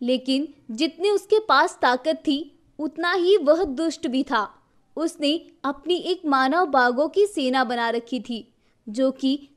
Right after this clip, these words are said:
दिन भर उसके लिए काम करते थे और बाला बाघ मजे से अपनी सेहत बनाता था। लेकिन बद्री शेर ऐसा बिल्कुल भी नहीं था। वह दिन भर जंगल की देखभाल करता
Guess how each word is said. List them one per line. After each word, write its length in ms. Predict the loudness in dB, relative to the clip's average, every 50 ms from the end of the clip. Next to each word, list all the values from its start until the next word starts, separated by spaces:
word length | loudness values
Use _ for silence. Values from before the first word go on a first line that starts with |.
| -10
दिन 300 | -4 -2 0 0 0 0
भर 200 | 0 0 -2 -2
उसके 420 | -2 -4 -6 -6 -4 2 4 4 4
लिए 200 | 4 2 -2 -2
काम 340 | -2 0 0 2 0 0
करते 360 | 2 2 0 0 0 -4 -6 -4 -4
थे 240 | -4 -6 -6 -8 _ _ _ _ _ _ _ _ 2
और 180 | 4 4 4 4
बाला 400 | 4 2 2 4 4 4 2 2
बाघ 320 | 4 4 4 4 4 2 -2 -8 -16 _ _ -2 0
मजे 360 | 2 2 2 2 2 0 0
से 200 | 0 0 -2 -2
अपनी 500 | -2 0 -2 -2 -2 -2 -4 0 0 0
सेहत 380 | 0 -2 -4 -2 2 2 2 2
बनाता 460 | 0 -4 -4 -4 -6 -6 -6 -6 -6
था। 260 | -4 -4 -6 -6 -6 -8 _ _ _ _ _ _ _ _ _ _ _ _ _ _ _ _ _ _ _ _ _ _ _ _ _ _ -6
लेकिन 360 | -4 -4 -2 0 0 0 2
बद्री 420 | 4 4 4 4 4 2 0 0 0
शेर 440 | 0 0 0 0 0 -2 -6 _ -20 -20 _ -2
ऐसा 340 | 0 0 0 2 0 0 0
बिल्कुल 380 | 0 -2 -4 -2 -2 -2 -2 0
भी 140 | -2 -2 -2
नहीं 240 | -2 -2 -2 -4
था। 240 | -4 -2 -4 -4 -4 -6 _ _ _ _ _ _ _ -4
वह 240 | -4 -2 0 0 -2
दिन 320 | -2 -2 -2 -2 -2 -2
भर 280 | 0 0 0 0 0 -2 -6 _ _ _ -14
जंगल 420 | -8 -4 -4 -2 0 0 0 0
की 180 | 0 2 2 2
देखभाल 640 | 2 2 -4 -4 -4 -4 -6 -2 0 2 2 2 2
करता 400 | 2 0 -2 0 -2 -4 -4